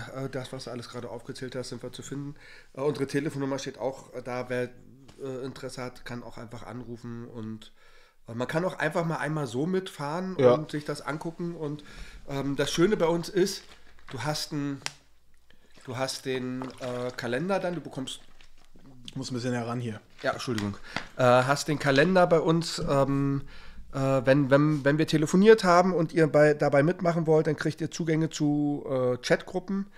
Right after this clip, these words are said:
Speaker 1: Bei Signal, glaub ich, war das. Und dann,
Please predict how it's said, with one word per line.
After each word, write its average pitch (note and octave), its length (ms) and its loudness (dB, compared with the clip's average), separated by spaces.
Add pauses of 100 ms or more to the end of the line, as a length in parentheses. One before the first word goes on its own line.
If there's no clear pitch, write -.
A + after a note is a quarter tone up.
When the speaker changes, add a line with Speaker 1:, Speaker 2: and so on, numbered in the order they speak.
(280)
Speaker 1:
Bei B2+ 180 0
Signal, E3 460 0
glaub D#3 220 -2
ich, D3 120 -10
war D3+ 140 -6
das. D3+ 220 -4
Und C3+ 260 -4
dann, C3+ 300 0